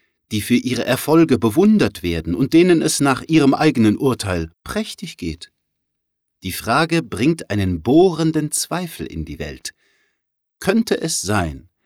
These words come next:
dass das, was uns ein erfolgreiches Leben zu sein scheint, gar nicht erfolgreich und lohnend ist?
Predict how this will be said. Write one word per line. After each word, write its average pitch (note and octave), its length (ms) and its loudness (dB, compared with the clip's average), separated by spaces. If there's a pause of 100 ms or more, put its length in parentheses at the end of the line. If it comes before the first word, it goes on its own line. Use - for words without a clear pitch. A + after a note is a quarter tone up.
(200)
dass A2 180 -6
das, - 480 -4 (240)
was A#2 240 -2
uns A2+ 400 -4
ein F#2+ 260 -4
erfolgreiches F2 1120 -4
Leben G#2 400 -2
zu - 160 -8
sein D#2 400 -6
scheint, - 840 -8 (640)
gar A2 200 -2
nicht B2+ 340 -4
erfolgreich A#2+ 1080 -8 (220)
und F2+ 240 -8
lohnend F#2 640 -2 (180)
ist? - 420 -4